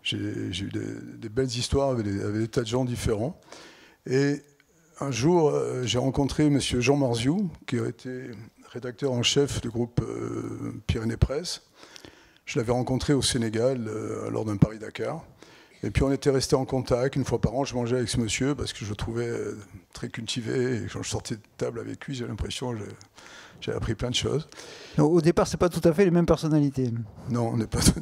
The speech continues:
Speaker 1: à fait, mais on est devenus très, très amis. Et je crois qu'il m'écoute en direct. Et là, depuis chez lui. Mais aujourd'hui, euh, je l'ai appelé parce qu'il m'avait aidé un petit peu, euh, quand j'ai reçu ma médaille à Bercy.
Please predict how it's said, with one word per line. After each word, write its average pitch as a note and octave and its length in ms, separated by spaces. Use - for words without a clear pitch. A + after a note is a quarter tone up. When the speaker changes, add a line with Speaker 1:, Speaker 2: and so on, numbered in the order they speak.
Speaker 1:
à B2+ 60
fait, C3 220
mais C3 100
on C3+ 60
est C3+ 120
devenus C3 300
très, B2+ 240
très A#2+ 300
amis. A2+ 240
Et A2 420
je - 60
crois A#2 140
qu'il - 140
m'écoute A2+ 320
en A2 80
direct. G2 380
Et F3+ 60
là, C3 160
depuis A#2+ 220
chez - 160
lui. B2 180
Mais D3+ 280
aujourd'hui, C#3+ 760
euh, C3+ 180
je C#3+ 140
l'ai D3+ 60
appelé D#3 340
parce E3 160
qu'il D#3+ 100
m'avait D3+ 240
aidé E3 160
un F3+ 60
petit D3+ 180
peu, E3 320
euh, C3 260
quand C3+ 140
j'ai B2 140
reçu C3+ 280
ma C#3 120
médaille C3+ 340
à B2 60
Bercy. D#3+ 440